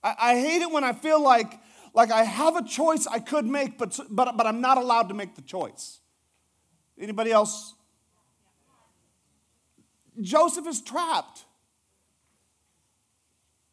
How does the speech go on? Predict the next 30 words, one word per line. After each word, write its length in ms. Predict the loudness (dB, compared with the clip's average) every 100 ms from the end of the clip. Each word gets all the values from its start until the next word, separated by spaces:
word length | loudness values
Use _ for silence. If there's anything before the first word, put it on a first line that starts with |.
| _
He 160 | -4 -2
loves 480 | 2 6 6 4 -2
this 180 | -2
girl. 360 | -2 4 6 6
He 180 | 4 0
just 240 | -2 -4
doesn't 400 | -2 -2 -2 0
know 200 | 4 4
what's 220 | 4 0
going 300 | 0 -2 0
on. 500 | 4 6 4 0 -8 -18 _ _ _ _ _ _ -6
And 140 | -2
he's 100 | -2
considering, 1000 | -4 -6 -4 -4 -2 -2 -2 -2 -4 -4
like, 180 | -4 -4 -12 -20 -8
like, 220 | -8 -8 -14 _ _ _ _
leaving 600 | -6 0 2 2 0 -2
her. 160 | 0
But 160 | 0 0
an 100 | 0
angel 260 | -2 -2 -2
says, 220 | -2 -4
"You 80 | -6
can't 320 | -6 -6 -6
do 220 | -4 -2
what 220 | -2 -4 -6 -12
you're 160 | -10
thinking 340 | -8 -6 -6 -2
about 260 | 0 0
doing." 500 | -2 -4 -4 -8 -14